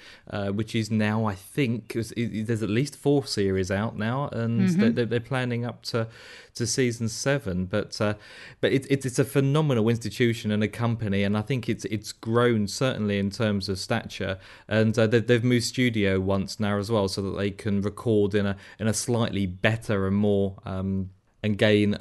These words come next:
Speaker 1: a much higher quality of sound and the move. And I can't remember precisely when they, they moved to the Moat Studios, but it, it, it's completely different to, to the sound that they had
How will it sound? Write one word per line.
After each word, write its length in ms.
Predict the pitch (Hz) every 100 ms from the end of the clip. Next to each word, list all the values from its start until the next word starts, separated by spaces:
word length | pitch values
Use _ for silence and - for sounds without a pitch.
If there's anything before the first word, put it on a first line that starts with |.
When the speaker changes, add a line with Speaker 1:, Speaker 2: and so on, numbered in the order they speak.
| -
Speaker 1:
a 140 | 104
much 300 | 120 120 -
higher 520 | - 113 104 101 101 - _ _ -
quality 520 | - 113 - - 113
of 100 | 104
sound 640 | - 135 101 92 92 95
and 340 | 101 98 98 95
the 320 | 95 98 113
move. 460 | 120 143 107 95
And 100 | 101
I 100 | 101
can't 260 | 104 127 113
remember 300 | 107 110 98
precisely 500 | 92 104 110 101 110
when 340 | 104 104 104 98
they, 260 | 98 98
they 180 | 98 101
moved 280 | 110 120 113
to 80 | 95
the 80 |
Moat 220 | 95 95 -
Studios, 480 | 98 95 95 98
but 180 | 98 107
it, 180 | 104 -
it, 180 | 120 113
it's 160 | 123 -
completely 1000 | - 123 - - 147 160 165 135 - 101
different 580 | 98 131 117 95 87 -
to, 260 | - 101 95 - -
to 120 | - 104
the 100 | 98
sound 280 | 117 101
that 100 | 101
they 100 | 98
had 380 | 95 104 95 -